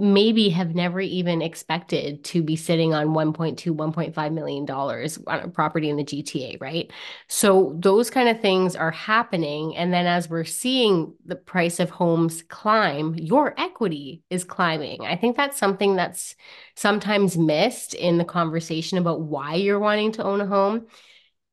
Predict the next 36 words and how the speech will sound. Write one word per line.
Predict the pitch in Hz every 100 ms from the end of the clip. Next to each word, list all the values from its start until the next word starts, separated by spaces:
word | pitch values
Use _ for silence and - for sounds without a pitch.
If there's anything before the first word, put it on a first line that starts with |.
| _ -
Yeah, | 208 254 165 135 151
you | 190 196
wanna | 196 196
stop | 185 190 180
paying | 170 175
rent. | 160 147 135 160
I | 160
get | 160 139
it. | 196 220
But | - 180
when | 175 208
you | 240 262
say, | 254 202 196
like, | 175 180
you're | 180
paying | 180 175 175
into | 165 170 180
your | 156 151
pocket, | 156 156 151 214 226 240
like, | 170 170 -
you're | 170 170
paying | - 180 175 196 254 262 -
and | 185 180
then | 156 160
some, | 165 156 - 135 139 - - -
and | 185 196
then | 175 165 165
you're | 170 180
accruing | 180 - 202 202 170 156
on | 151 165 170
top | - 202 190
of | 165
that. | 160 104 - -
Like, | 170 170
there's | 190 165
just, | 180 185 -